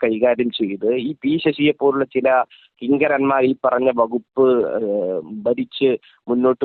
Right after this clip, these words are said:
പോകുമ്പോ ഈ പറഞ്ഞ എല്ലാ തോന്നിയവാസവും പോലീസ് സംവിധാനത്തിൽ നടക്കുകയാണ്. അവർ ഈ പറഞ്ഞ എല്ലാ തരത്തിലുള്ള കൊള്ളരുതായ്മക്കും കൂട്ടുപിടിക്കുന്ന ഒരു സംവിധാനമായി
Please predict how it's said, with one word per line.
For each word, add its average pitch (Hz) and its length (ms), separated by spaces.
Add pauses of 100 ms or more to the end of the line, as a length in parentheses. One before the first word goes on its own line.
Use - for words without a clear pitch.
പോകുമ്പോ 110 460 (420)
ഈ 196 180 (100)
പറഞ്ഞ 165 280
എല്ലാ 160 540 (140)
തോന്നിയവാസവും 165 760
പോലീസ് 156 340
സംവിധാനത്തിൽ 160 540
നടക്കുകയാണ്. 143 560 (120)
അവർ 160 220
ഈ 160 160
പറഞ്ഞ 156 220
എല്ലാ 147 380 (100)
തരത്തിലുള്ള 139 580
കൊള്ളരുതായ്മക്കും 139 880
കൂട്ടുപിടിക്കുന്ന 131 720
ഒരു 139 160
സംവിധാനമായി 147 880